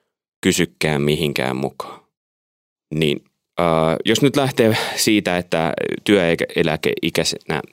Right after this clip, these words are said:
työeläkeikäisenä, no näinhän se on, moni <laughs> eläkeikäinen vielä palaa töihin, mutta siis työikäisenä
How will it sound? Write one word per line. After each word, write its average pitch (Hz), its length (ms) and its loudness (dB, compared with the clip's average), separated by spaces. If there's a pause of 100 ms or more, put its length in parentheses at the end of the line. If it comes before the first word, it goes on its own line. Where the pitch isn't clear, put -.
(300)
työeläkeikäisenä, - 1080 -2 (140)
no 104 80 2
näinhän 104 280 4
se 98 80 2
on, 90 80 4
moni 95 300 6 (300)
<laughs> - 300 -2
eläkeikäinen 87 640 2
vielä 85 160 4
palaa 80 360 0
töihin, 76 260 0
mutta 80 220 -8
siis 80 200 0 (540)
työikäisenä 87 680 2